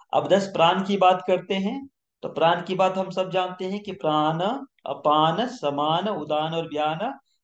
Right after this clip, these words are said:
प्राण हृदय मंडल में होगा, अपान गुदा मंडल में होगा, समान नाभि में, उदान कंठ में,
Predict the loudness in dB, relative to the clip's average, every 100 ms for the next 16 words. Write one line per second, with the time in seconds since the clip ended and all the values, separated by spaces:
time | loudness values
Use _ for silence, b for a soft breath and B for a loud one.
0 | _ 0 2 0 -4 -2 -2 -2 -8 -8
1 | -2 -2 2 2 0 -4 _ _ -10 -2
2 | 0 2 0 0 0 0 -2 -4 -4 -6
3 | -6 0 0 0 -8 _ _ -8 -4 -4
4 | -2 -2 0 0 0 -2 -4 -8 _ _
5 | -4 -2 -2 -2 -6 -6 -6 -6 -6